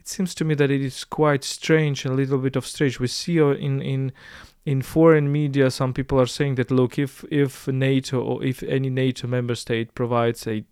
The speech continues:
fighter jets to Ukraine, Russia will see it, uh, as a declaration of war, which is bizarre for me because everybody knows that Ukraine is using already very effectively anti-tank,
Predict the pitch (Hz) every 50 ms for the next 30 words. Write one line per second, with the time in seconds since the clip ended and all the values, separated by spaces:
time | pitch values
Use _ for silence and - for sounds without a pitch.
0 | _ _ - - 139 151 151 - 131 123 - 117 117 - - - 123 113 110 -
1 | - - 165 165 156 139 - - - - - - - - - - _ - 131 131
2 | - - 135 123 123 131 131 131 127 120 - - - - - - _ _ - -
3 | - - - 143 135 135 131 127 123 - - 147 135 135 127 - - 123 117 117
4 | 127 120 120 120 117 123 117 - 131 120 117 117 110 - 135 123 113 - - -
5 | 165 196 214 208 196 165 170 175 - - 175 165 156 - - _ _ _ - 156
6 | 143 131 160 160 170 175 170 170 - - 131 123 123 120 117 139 - - 127 -
7 | - - 147 135 151 147 135 143 131 127 127 123 123 123 123 127 127 127 127 -
8 | - - 127 120 120 117 - - - - - - - _ - 131 120 - - 131
9 | 131 127 127 - - 175 160 160 147 131 - - 135 135 131 123 117 - 117 113
10 | 117 120 - 127 117 113 120 117 117 113 107 107 - 131 135 139 139 135 127 -
11 | - 117 110 - - - 113 113 110 110 110 110 113 - - - 139 127 123 -
12 | - 117 110 - - 120 117 117 117 113 -